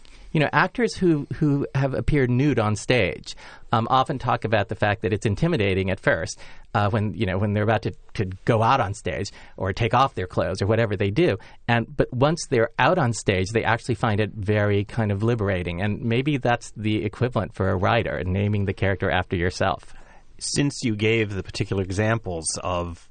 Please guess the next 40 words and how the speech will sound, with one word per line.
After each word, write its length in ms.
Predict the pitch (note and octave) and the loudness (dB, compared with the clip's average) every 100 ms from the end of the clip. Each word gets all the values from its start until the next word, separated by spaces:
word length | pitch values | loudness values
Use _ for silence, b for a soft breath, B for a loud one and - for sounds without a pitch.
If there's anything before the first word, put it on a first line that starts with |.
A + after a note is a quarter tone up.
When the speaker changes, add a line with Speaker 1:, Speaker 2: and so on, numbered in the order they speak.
| - | -4
Speaker 2:
Tennessee 320 | A#2 G2+ G2 | -2 -2 0
Williams 420 | G2 G2 G2+ F2+ | 2 2 0 -2
in 80 | F#2 | -4
Glass 320 | F2+ F#2+ F2+ | -2 -2 -2
Menagerie, 640 | G2+ F#2 F#2+ G2+ G2 F2 E2+ | -4 -2 0 -2 -2 -4 -4
where 260 | E2+ F2+ F2 | -2 -4 -2
he 160 | G2 | -2
was 200 | F2+ F2 | -2 -2
writing 340 | F#2+ F#2 F2+ F#2 | -2 -2 -2 -4
some 300 | - G2+ F#2+ | -4 -2 0
version 600 | F#2+ F#2+ F#2 F#2+ E2+ F#2 - | 0 0 0 -2 -4 -8 -8
of 120 | F#2 | -4
his 180 | G2 F2+ | -4 -2
mother, 400 | G2+ G2+ F2 D#2 B B B | -2 0 -2 -6 B B B
and 240 | G2 F#2+ | -4 -2
Long 200 | F2+ F#2+ | 0 0
Day's 180 | F#2 F2+ | 0 -2
Journey 280 | - F#2 F#2 | -2 -2 -2
into 240 | F#2 - | -4 -4
Night, 260 | G2 F#2+ F#2 | -2 -2 -2
where 80 | F2+ | -4
certainly 340 | G#2+ F2+ F#2 | -4 -4 -2
O'Neill 340 | F#2 F#2 F#2+ | -2 0 0
was 140 | F#2+ F2 | 0 0
writing 400 | F2+ F2+ F2+ F2 - | -2 -2 -2 -4 -10
versions 520 | G#2 F#2+ G2 F#2 F2+ E2 | -8 -2 -2 -2 -4 -4
of 120 | G2 | -4
his 200 | A2+ - | -4 -2
parents, 500 | - D3+ B2+ G2 - B B B B B B - - | -2 0 0 -4 -8 B B B B B B -14 -6
in 120 | G2+ | -4
addition 360 | G#2 D#3 D#3 | 0 0 0
to 80 | C3 | 0
writing 260 | A#2 A2+ A2+ | 0 0 0
about 240 | G#2+ A2 | -2 -2
yourself, 420 | A2+ - E3+ A2 - | -4 -2 0 0 -4
you 240 | - A2+ | -6 -4
do 420 | G#2+ A2 C#3 C3 A2+ - - | -2 0 0 0 -4 -14 -8
make 220 | A#2 A2 | -4 -4
your 100 | A2 | -4
father 420 | G#2 A2 A2 F2+ | -2 -2 -2 -4